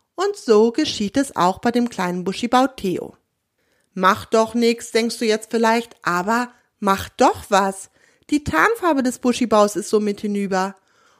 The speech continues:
Und wie der Zufall es will, wandert gerade Clara, ein kleines Mädchen, mit ihrem Papa am Fuße des Vulkans entlang. Claras Papa ist ein Professor für Botanik,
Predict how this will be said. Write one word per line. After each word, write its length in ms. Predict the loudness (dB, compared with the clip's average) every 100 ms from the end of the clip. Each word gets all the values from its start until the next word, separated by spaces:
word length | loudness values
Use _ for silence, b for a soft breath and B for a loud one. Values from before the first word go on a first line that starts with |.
| _
Und 200 | -6 2
wie 80 | 4
der 180 | 4 2
Zufall 360 | 0 0 0
es 180 | 0 0
will, 320 | 2 4 4
wandert 320 | 0 -2 -4 -4
gerade 260 | -4 -4
Clara, 540 | -2 2 2 4 2 2
ein 160 | -6
kleines 360 | -2 -2 -2 -2
Mädchen, 480 | -2 -4 -2 -4 -4 b b b
mit 160 | -6 -4
ihrem 320 | -2 2 0
Papa 360 | 0 2 2 2
am 100 | -2
Fuße 340 | -4 -4 0
des 200 | -2 0
Vulkans 480 | -4 0 0 0 -4
entlang. 500 | -8 -6 -8 -8 -16 _ _ _ _ _ -4
Claras 420 | 0 2 0 0
Papa 280 | -2 0 -2
ist 140 | -4
ein 140 | -10
Professor 560 | -8 -8 -2 -2 0 -2
für 180 | 0 0
Botanik, 800 | 0 -4 2 4 4 -2 -12